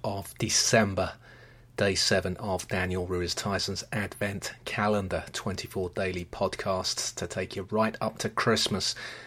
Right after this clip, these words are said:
as I look to see if it is possible for me to ever love Christmas again like I did back in my younger days. I've been contemplating some more why I'm doing this.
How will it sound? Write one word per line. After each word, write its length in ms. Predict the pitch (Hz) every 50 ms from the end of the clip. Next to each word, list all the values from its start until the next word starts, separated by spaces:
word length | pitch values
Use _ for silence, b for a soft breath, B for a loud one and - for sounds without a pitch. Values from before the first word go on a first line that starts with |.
| B B B -
as 100 | 104 -
I 100 | 92 87
look 200 | 87 90 - -
to 80 | -
see 280 | 104 - - 101 90 87
if 260 | - - - - -
it 60 | -
is 180 | 98 95 90 -
possible 680 | - - - - 143 131 - - - - 104 92 - - B B B B B B B B
for 140 | - -
me 160 | 101 95 92 87
to 180 | - - -
ever 300 | 110 101 - 95 90 - - - -
love 380 | - 98 92 87 87 - - -
Christmas 500 | - - 120 110 - - - 92 - -
again 320 | 95 - - 95 90 87 - - - -
like 260 | 104 90 87 - -
I 120 | 92 90 -
did 300 | - 98 92 87 - - - -
back 340 | 98 92 90 90 - -
in 140 | 98 92 87
my 200 | 87 90 87 87
younger 360 | 87 90 90 85 87 87 87
days. 540 | 85 - - 101 95 92 90 90 87 - - - B B B B B B B B B B B B B B B B B B B B B B
I've 80 | 120 -
been 160 | 180 170 156
contemplating 920 | 131 - - 170 170 165 - - 170 143 - - 131 113 107 - - 101
some 200 | - - - 107
more 400 | 95 98 104 104 101 98 92 82 - - - - - - - - - - - - - - _ - - _ _ _ - - -
why 200 | - 127 113 107
I'm 100 | 101 95
doing 240 | 110 104 95 87
this. 380 | 85 98 - - - - - -